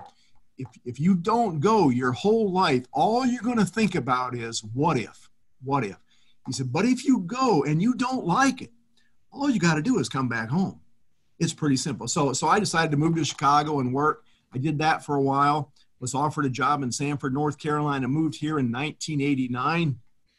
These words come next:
to work for a wonderful company called Syncro Automation. Unfortunately, times were what they were, and after I was there six months, he was in Chapter eleven.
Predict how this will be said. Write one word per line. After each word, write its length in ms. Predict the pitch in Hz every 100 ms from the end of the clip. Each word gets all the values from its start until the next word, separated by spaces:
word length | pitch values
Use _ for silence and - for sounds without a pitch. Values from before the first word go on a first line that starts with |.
| _ _ -
to 100 | 147
work 380 | 127 147 170 -
for 180 | 156 131
a 60 |
wonderful 420 | 120 147 165 139
company 400 | 127 147 139 143
called 280 | 127 139 131
Syncro 440 | - 160 165 160 139
Automation. 760 | 127 123 113 110 110 175 - _ _ _ _ _ _ _ _ -
Unfortunately, 720 | 127 - 156 175 170 156 160
times 480 | 143 147 156 160 117
were 220 | 139 156
what 180 | 175 170
they 80 |
were, 180 | 180 139
and 80 | 127
after 240 | 131 139
I 60 | 135
was 160 | 135 120
there 160 | 139
six 340 | 123 156 139 -
months, 220 | 139 127
he 140 | 170
was 160 | 190 131
in 120 | 117
Chapter 460 | 117 127 123 - 120
eleven. 640 | 110 135 160 107 143 208